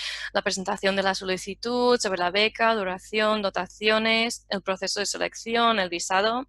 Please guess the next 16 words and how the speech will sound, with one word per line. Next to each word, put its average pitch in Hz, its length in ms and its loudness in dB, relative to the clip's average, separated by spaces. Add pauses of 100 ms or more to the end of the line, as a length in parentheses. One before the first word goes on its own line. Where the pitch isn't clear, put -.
(160)
etcétera. - 540 -10 (520)
Y 208 140 2
si 202 140 2
no 208 140 4
encontráis 202 880 2
ahí 196 320 4
las 190 180 2
respuestas, 240 880 -2
eh, 185 280 0
a 180 80 -4
vuestras - 280 -8
preguntas 190 420 -2
siempre 185 280 0
nos 185 200 -6
podéis 175 380 -2
escribir. 185 560 -8